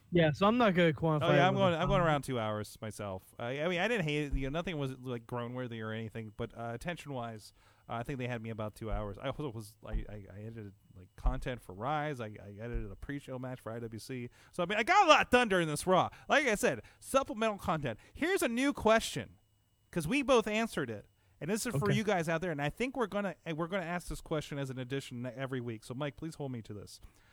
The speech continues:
Speaker 2: What is your supplemental content to m-, watching Monday Night Raw? And what, what I mean by
Speaker 1: <laughs>
Speaker 2: what is the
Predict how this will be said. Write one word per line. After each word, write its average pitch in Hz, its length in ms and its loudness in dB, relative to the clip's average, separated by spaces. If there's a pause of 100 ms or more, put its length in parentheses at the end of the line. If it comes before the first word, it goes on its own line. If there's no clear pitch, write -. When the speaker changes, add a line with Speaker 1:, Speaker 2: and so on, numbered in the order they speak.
(420)
Speaker 2:
What 208 360 4
is 262 160 2
your 202 120 0
supplemental 214 640 2
content 202 540 -2
to 180 60 -4
m-, 160 160 -4
watching 165 360 0
Monday 156 200 0
Night 143 200 -2
Raw? 117 220 -2 (200)
And 139 80 -4
what, 160 220 0
what 185 180 6
I 196 60 2 (120)
mean 233 120 2
by 196 320 8 (160)
Speaker 1:
<laughs> 427 160 0
Speaker 2:
what 233 340 8
is 277 220 4
the 226 100 -4